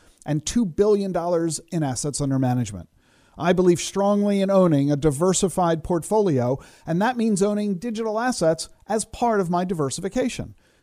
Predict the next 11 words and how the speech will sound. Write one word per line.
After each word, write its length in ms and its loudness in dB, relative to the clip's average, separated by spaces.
The 80 0
Bitwise 720 2
Crypto 400 0
ten 380 -4
Index 440 -2
Fund, 380 -10
symbol 460 0
B 380 -2
I 260 -4
T 240 -4
W. 420 -2